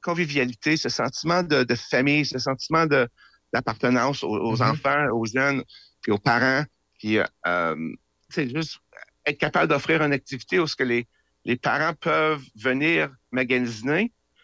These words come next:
Speaker 1: mais aussi peuvent amener leur enfant, parce que sur le site, on a ce qu'on appelle la place des jardins des enfants, qui est un endroit où est-ce qu'on a plein, plein de mini,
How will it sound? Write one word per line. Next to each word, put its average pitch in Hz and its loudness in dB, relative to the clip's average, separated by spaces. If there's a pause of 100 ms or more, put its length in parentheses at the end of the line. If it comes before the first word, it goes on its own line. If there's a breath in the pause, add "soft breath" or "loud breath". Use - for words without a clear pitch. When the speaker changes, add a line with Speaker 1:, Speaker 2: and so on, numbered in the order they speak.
(100 soft breath)
Speaker 1:
mais 135 2
aussi 143 0
peuvent 151 0
amener 147 2
leur 151 2
enfant, 131 -2
parce 147 -6
que 147 -8
sur 190 2
le 156 2
site, 190 -2
on 143 0
a 143 0
ce - -8
qu'on 151 -2
appelle 156 2 (340 loud breath)
la 110 2
place 151 2
des 135 2
jardins 127 0
des 139 2
enfants, 143 0 (840 loud breath)
qui 170 0
est 185 0
un 156 0
endroit 143 0
où 147 2
est-ce 156 -2
qu'on 143 0
a 135 2
plein, 180 0
plein 175 0
de 135 0
mini, 175 4